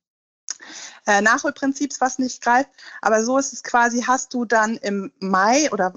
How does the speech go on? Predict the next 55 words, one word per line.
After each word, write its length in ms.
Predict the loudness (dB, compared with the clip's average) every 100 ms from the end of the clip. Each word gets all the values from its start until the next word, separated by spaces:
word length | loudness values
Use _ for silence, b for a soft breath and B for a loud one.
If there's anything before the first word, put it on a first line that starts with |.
| -4
im 160 | -4
April, 480 | -4 -2 2 4 4
warte 140 | 0 -2
mal, 140 | -2
warte, 140 | -4 -2
wenn 140 | -2
es 80 | -2
jetzt 160 | -4
im 80 | 0
März 280 | 2 2 2
der 140 | 2
Antrag 300 | 2 4 2
ging 140 | 0 0
oder 180 | 0 -2
April, 400 | -4 2 4 4
einen 160 | 2 0
der 100 | 0
Monate 420 | 0 0 0 -4
wird 100 | -4
an, 240 | -6 -6
also 160 | -6 -4
bei 80 | 0
mir 160 | 0
sind's 180 | 0 -2
April, 320 | -4 -2 0
Mai, 160 | 2 0
Juni, 380 | 2 2 2 2
die 100 | 4
Monate, 420 | 6 4 2 -2
die 240 | -2 -2 B B B -4
sozusagen, 840 | -4 -2 0 2 4 2 0 -2 2
ähm, 360 | 2 2 -4 B B B
als 200 | -4 -2
Grundlage 500 | 0 2 4 2 0
gelten, 500 | 0 2 2 -2 -4
äh, 180 | -2 0
wenn 180 | 2 0
du 80 | 2
dann 200 | 0 0
in 200 | 0 0
de-, 120 | 0
dem 240 | 0 2 4
letzten 340 | 2 0 -2
Monat 320 | 2 2 2
so 100 | 0
viel 160 | 2 2
Umsatz 380 | 4 4 2 -2
gemacht 380 | -2 -2 0
hast, 440 | 2 2 0 -6 0
also 200 | 0 0
es 120 | -2
werden 200 | 0 0
quasi 560 | -2 0 0 -2 -8 -10 _ _ _ -2
Einnahmen 420 | 0 2 -2 -4
gegen, 240 | -8 -12